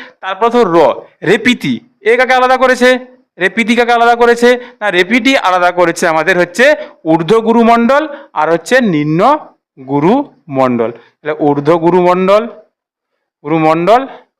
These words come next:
ও নিম্ন গুরুমণ্ডল হয়ে গেল।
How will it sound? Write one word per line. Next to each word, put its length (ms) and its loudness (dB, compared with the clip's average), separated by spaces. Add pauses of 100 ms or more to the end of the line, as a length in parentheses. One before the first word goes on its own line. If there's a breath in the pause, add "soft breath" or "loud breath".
(1300)
ও 360 2 (500 loud breath)
নিম্ন 500 0 (1500)
গুরুমণ্ডল 2250 -4 (840)
হয়ে 160 0
গেল। 100 2